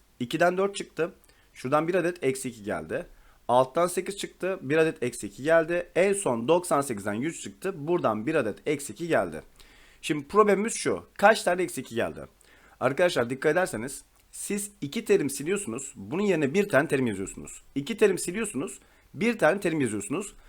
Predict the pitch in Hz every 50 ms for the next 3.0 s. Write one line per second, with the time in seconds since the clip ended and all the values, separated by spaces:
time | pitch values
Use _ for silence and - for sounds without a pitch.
0 | - - _ - 139 160 202 240 247 240 240 - - - 214 208 202 170 160 202
1 | 285 - - 156 - - 123 156 - - - - _ _ - - - _ _ _
2 | _ - 151 151 180 240 254 240 - - 185 175 170 175 - 202 233 254 240